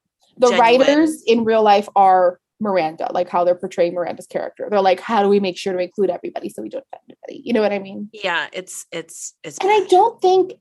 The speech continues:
Speaker 1: anyone would have complained otherwise. I'm not saying, like, don't put, put any people of color in the show. Just, you know, cast the people you think make sense.
Speaker 2: Yeah, like, I love the new, um, the new character. Ugh, what's her name? I can't remember her
Speaker 1: L T W?
Speaker 2: name.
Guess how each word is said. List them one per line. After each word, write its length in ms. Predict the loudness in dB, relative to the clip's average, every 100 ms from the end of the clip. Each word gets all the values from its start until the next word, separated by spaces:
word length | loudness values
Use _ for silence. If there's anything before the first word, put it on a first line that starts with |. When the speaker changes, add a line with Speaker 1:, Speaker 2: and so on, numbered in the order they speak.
| 0
Speaker 1:
anyone 480 | 4 4 4 4 4
would 100 | 2
have 200 | 0 -6
complained 720 | -10 -10 -6 -4 -4 -6 -4
otherwise. 440 | -2 0 0 0 0
I'm 60 | -2
not 200 | -4 -4
saying, 260 | -4 -4 -2
like, 220 | -4 -2
don't 200 | -4 0
put, 200 | -2 -2 -10 _
put 180 | -2 0
any 220 | 0 0
people 300 | 0 -2 0
of 80 | 0
color 280 | -2 -2 -2
in 80 | -4
the 40 | -6
show. 360 | 0 2 2 -2
Just, 240 | -8 -12 _ _ _
you 160 | 0 0
know, 280 | 0 -4 -10 _ _
cast 300 | 0 0 2
the 80 | -2
people 240 | -2 0 -2
you 120 | -2
think 200 | -4 -4
make 200 | -10 -6
sense. 420 | -6 -6 -10 -16 _ _ _ _
Speaker 2:
Yeah, 460 | -8 2 4 4 4
like, 160 | 0 4
I 120 | 4 4
love 340 | 2 4 2 2
the 80 | 0
new, 320 | 0 -4 0
um, 300 | 0 -2 -6 -8
the 80 |
new 120 | -8 -8
character. 680 | -2 -2 -2 -4 -4 -6 -10 _ _ _ _ _ _ -10
Ugh, 180 | -10 -10 -16
what's 160 | -18
her 100 | -18
name? 160 | -20 -20 _ _ -2
I 60 | -2
can't 60 |
remember 160 | -2 -2
her 20 |
Speaker 1:
L 60 | -2
T 60 | -2
W? 120 | -4
Speaker 2:
name. 80 | -4